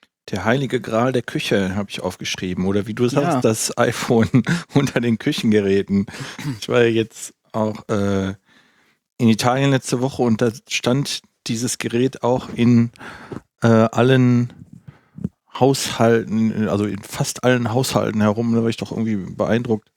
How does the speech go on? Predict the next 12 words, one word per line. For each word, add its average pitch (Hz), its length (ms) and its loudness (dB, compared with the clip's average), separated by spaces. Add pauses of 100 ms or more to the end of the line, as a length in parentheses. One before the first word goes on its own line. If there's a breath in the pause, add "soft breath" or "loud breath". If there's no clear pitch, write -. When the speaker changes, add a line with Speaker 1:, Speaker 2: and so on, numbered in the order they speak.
(720 loud breath)
Speaker 1:
Und 117 140 0
gestern 131 360 2
war 113 280 4
ich, 113 200 -2
kam 123 220 0
ich 117 160 0
an 113 80 0
einem 110 140 2
Vorwerkladen 127 800 0
vorbei 120 540 0
in 113 100 -2
Krefeld 127 520 -2